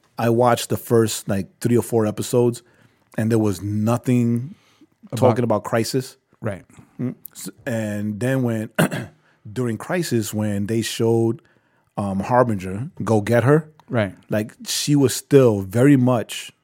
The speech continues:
Speaker 1: it was still very much the T V show.
Speaker 2: Right.
Speaker 1: Right? It was, it was a storyline of the T V show. What she said,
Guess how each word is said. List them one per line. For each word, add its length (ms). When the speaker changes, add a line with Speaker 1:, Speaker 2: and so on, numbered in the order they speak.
Speaker 1:
it 60
was 140
still 180
very 180
much 320
the 200
T 220
V 120
show. 280
Speaker 2:
Right. 200
Speaker 1:
Right? 220
It 80
was, 220
it 100
was 160
a 40
storyline 580
of 80
the 60
T 200
V 120
show. 140
What 160
she 160
said, 520